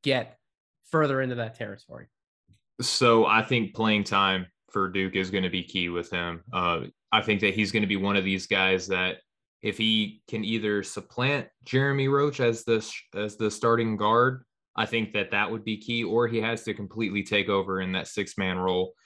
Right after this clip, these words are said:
Speaker 2: which we know that even on the front court rotation, that that's gonna be difficult to do. So I think that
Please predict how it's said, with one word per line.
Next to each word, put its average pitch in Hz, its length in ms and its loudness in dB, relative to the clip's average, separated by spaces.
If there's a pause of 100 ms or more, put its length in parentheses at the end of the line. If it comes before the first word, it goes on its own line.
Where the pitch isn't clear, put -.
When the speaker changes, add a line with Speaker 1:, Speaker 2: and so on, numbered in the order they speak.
(140)
Speaker 2:
which 113 220 0
we 113 100 2
know 110 200 6
that 104 360 0
even 113 220 -2
on 107 100 0
the 104 80 -2
front 113 300 -4
court 95 160 -4
rotation, 98 500 -4
that 95 140 -4
that's 113 240 0
gonna 98 160 -4
be 92 100 -6
difficult 92 440 -6
to - 140 -18
do. 90 200 -2
So 98 180 2
I 95 100 4
think 117 280 0
that 107 220 2